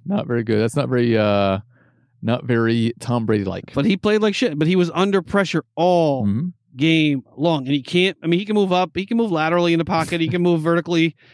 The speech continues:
Speaker 2: in, in the pocket.
Speaker 1: A few steps here and there.
Speaker 2: Yeah, <laughs> but, and, and, and get away from some pressure. But the pressure that the Saints had brought on him, uh, especially with, you know, Cameron Jordan and those guys, it, it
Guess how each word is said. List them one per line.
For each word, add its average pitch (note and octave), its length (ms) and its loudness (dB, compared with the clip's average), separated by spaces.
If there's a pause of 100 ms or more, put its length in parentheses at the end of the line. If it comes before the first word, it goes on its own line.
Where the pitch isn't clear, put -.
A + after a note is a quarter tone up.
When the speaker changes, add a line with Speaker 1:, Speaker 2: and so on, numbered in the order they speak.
(220)
Speaker 2:
in, F3 180 -2
in E3+ 160 2
the F3 60 0
pocket. F3 320 0
Speaker 1:
A - 20 2
few A3+ 100 2
steps D#3 300 -2
here F3 100 2
and D3 100 2
there. F3 300 2
Speaker 2:
Yeah, C#3+ 280 -2
<laughs> D3+ 40 -14
but, E3+ 160 -4
and, E3+ 180 2
and, E3+ 240 -4
and F3+ 320 -4
get A3 140 0
away G3 220 2
from E3 120 -6
some E3 220 -2
pressure. E3+ 400 -2 (400)
But E3 160 2
the D#3+ 80 0
pressure G3 360 0
that F3+ 140 0
the C#3+ 80 -4
Saints E3+ 300 0
had C3+ 140 -2
brought D3+ 260 2
on D#3+ 280 0
him, F3+ 300 2 (520)
uh, D3+ 280 2
especially D#3+ 520 0
with, D#3 240 2
you D3+ 120 -2
know, B2+ 120 -4
Cameron E3 320 0
Jordan E3 280 0
and E3 80 2
those E3 120 0
guys, E3 280 0 (560)
it, F3 200 0 (240)
it E3 240 -2